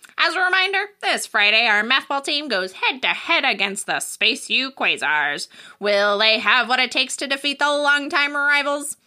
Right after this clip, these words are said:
Seems like the answer rests squarely on the shoulders of our star player, Jock Junior. In other news, the spring formal is coming up, so if you haven't secured a date yet, better get on it.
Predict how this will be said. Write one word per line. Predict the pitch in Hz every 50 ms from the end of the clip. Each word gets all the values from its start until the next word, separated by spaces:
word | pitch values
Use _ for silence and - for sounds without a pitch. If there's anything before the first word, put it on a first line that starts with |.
| _ _ _ - 571 508
Seems | 240 196 180 175 175 180
like | 190 185 185 185
the | - 202 208
answer | 233 247 262 262 277 277 294 320
rests | 262 190 160 - -
squarely | - - - 294 320 277 214 190 180 175
on | 175 175
the | 185 190
shoulders | - 226 202 208 208 226 247 254 226
of | 180
our | 160 151 151 170
star | - - - 226 262 220 220 226 240 262
player, | - - 240 156 151 117 131 - - _ _
Jock | - 185 151 156 175 202 - -
Junior. | - 196 170 151 107 92 92 - - _ _ _ _ - - - - - - - - - - 427 508 453
In | 320 240 208
other | 180 180 190 202 214
news, | 233 254 294 359 415 403
the | 359 285 277 277 -
spring | - - 359 370 339 320 320
formal | - - 554 494 233 170 165 170
is | 175 170 180 170 -
coming | - 214 202 226 254
up, | 311 339 330 - _ _ _ _
so | - - 214
if | 202
you | 180 185
haven't | 180 185 185 190 185 -
secured | 208 196 - 226 226 233
a | 247 254
date | 277 302 359 -
yet, | 247 254 247 - - _ -
better | 233 220 220 208 196 190 190 196 196 196 202 214 214
get | 226 247 254
on | 285 320 359 339
it. | 320 -